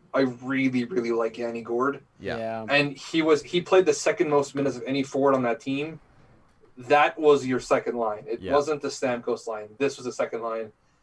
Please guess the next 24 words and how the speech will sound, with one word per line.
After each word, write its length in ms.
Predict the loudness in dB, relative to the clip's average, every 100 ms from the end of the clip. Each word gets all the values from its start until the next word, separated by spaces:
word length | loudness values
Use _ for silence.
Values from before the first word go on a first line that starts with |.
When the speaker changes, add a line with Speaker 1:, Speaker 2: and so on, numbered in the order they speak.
| -14
Speaker 2:
Yeah, 80 | -10
Speaker 1:
And 100 | -4
to 260 | -2 0
Speaker 2:
I 40 | 4
don't 100 | 4
know 120 | 6
Speaker 1:
lose 140 | 4 4
Speaker 2:
if 20 |
I 40 |
Speaker 1:
your 80 | 2
Speaker 2:
agree, 100 | 0 -2
but 20 |
Speaker 1:
entire 340 | 0 4 4 4
Speaker 2:
yeah. 60 |
It's 100 | -2
a 20 |
Speaker 1:
second 280 | 0 0 0
Speaker 2:
big 80 | 0
Speaker 1:
line, 280 | 0 0 -2
Speaker 2:
line. 200 | -4 -10 _ _ _ _ _ _ _ _ _ -2
Speaker 1:
that's 260 | 0 0 -2
tough. 380 | -4 -4 _ _ _ _ _ _ _
So 360 | -4 -2 -2 _ _ _ _ _ _ _ -4
like, 240 | -2 -2